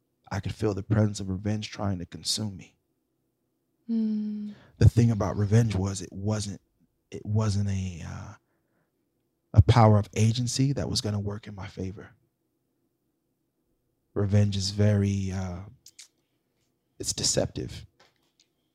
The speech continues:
Speaker 1: It makes you feel empowered in the moment, but it's really only coming to consume.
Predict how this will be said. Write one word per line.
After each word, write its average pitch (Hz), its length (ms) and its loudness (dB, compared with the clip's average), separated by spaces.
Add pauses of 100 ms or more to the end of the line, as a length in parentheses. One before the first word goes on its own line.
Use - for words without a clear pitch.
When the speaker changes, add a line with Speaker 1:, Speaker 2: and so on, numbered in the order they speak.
(120)
Speaker 1:
It 113 60 0
makes 110 240 -2
you 117 60 0
feel 110 260 4
empowered 107 500 2
in 98 80 -6
the 95 60 -6
moment, 107 360 -2
but 104 120 0
it's 104 180 -2
really 107 340 -2
only 107 240 0
coming 98 320 -10
to - 100 -20
consume. 98 520 -10